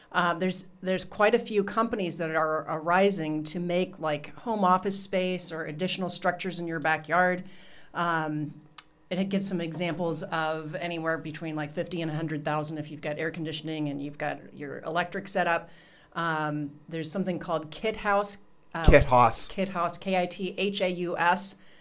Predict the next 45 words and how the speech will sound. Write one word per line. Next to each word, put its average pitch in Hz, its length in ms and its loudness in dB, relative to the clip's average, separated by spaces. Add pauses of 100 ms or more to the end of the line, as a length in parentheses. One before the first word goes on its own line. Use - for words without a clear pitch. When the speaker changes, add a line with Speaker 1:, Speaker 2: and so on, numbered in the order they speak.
(180)
Speaker 1:
Uh, 170 300 2
that 165 200 -2
starts 277 320 2
at - 80 -4
forty-five 196 480 2
thousand. 254 380 4
You 196 120 0
add 160 200 2
heating 202 340 -4
and 165 80 -2
air 202 160 0
conditioning 196 460 -4
for 160 160 -8
five 202 320 6
grand. 202 280 0
You 170 60 -2
can 143 180 -6
landscape 196 460 -2
it 170 80 -4
up, 170 180 2
security 208 380 -2
cameras, 190 480 0 (400)
and 185 240 0
end 202 300 2
up. 196 240 6 (180)
Uh, 170 420 0 (220)
the, 196 260 -2
the 196 280 0
story 254 360 6
was 160 300 2
that 175 180 -4
this 185 140 0
person 208 360 0
that, 151 340 -8
that 156 200 -2
did 226 220 6
that, 151 300 0 (180)
she 220 220 -4
made 196 180 0
it 165 100 -4
into 151 240 -2
a, 143 240 -6
a 147 120 -2
house 202 320 2
house. - 400 -6